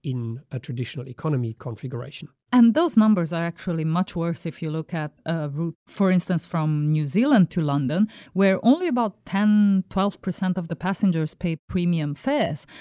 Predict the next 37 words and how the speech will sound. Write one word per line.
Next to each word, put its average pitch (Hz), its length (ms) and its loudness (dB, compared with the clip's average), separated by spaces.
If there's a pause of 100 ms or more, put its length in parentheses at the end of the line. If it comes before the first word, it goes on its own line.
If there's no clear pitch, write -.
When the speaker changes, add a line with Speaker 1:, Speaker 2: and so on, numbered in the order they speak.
Speaker 2:
So - 200 -2
even 330 460 4
with 240 240 4
the 202 100 2
technology 202 640 2
working, 190 440 2
the 175 200 0
economics 214 640 4
just - 300 -2
do 185 140 4
not 170 260 4
allow 160 380 0
for 156 320 0
these 151 320 -2
ultra 160 340 -2
long 151 460 -2
haul 156 340 -4
flights. - 640 -4 (280)
Speaker 1:
Which 165 220 6
raises 185 380 4
the 147 100 0
question 139 760 2
whether 139 260 2
this 139 220 0
has 127 220 0
the 131 60 -2
potential 139 480 0
to 127 120 -2
become 123 340 -4
a 120 60 -2
widespread 123 640 -4
phenomenon, 147 640 0
because 139 400 -4
there's 135 260 -4
only 156 280 2
very 165 360 0
few 170 580 -2